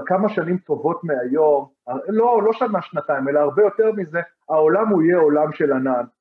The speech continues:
אני לא צריך, אה, לגדל פרה כדי להגיש במסעדה שלי חלב, אני לא צריך מפעל שייצר לי צלחות כדי, אה, אה, אה, להגיש, אה, אה, אוכל במסעדה. אני צריך להתמקד במה שאני יודע הכי טוב, וזה לעשות אוכל.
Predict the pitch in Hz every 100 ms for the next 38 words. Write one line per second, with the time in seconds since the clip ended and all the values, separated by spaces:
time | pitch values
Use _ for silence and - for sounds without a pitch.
0 | _ _ - 180 208 226 247 247 220 180
1 | - 165 151 151 151 151 165 - 151 151
2 | 151 147 143 135 147 147 143 143 139 143
3 | 143 143 135 135 143 208 190 170 190 196
4 | 190 175 185 190 185 170 185 180 - 170
5 | 160 214 214 - _ _ _ - 147 175
6 | 180 175 165 160 156 151 151 151 151 151
7 | 147 143 165 - - _ _ - 156 151
8 | 151 156 160 170 175 147 143 143 147 139
9 | 147 202 226 214 165 220 175 180 196 165
10 | 147 160 147 185 180 226 180 143 143 135
11 | - 156 - 170 -